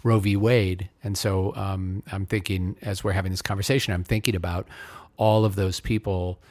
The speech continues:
who find themselves in a position where they might become a parent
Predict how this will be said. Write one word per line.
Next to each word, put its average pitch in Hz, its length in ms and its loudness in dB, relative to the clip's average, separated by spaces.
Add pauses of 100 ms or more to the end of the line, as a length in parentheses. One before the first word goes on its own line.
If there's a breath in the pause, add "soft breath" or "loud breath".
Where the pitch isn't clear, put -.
(180 soft breath)
who 104 560 2
find 104 320 0
themselves 95 580 -2 (760)
in 110 100 -4
a 104 60 -2
position 101 480 -2
where 95 160 0
they 95 160 -2
might 104 260 2
become 107 260 -2
a 101 60 0
parent 113 580 0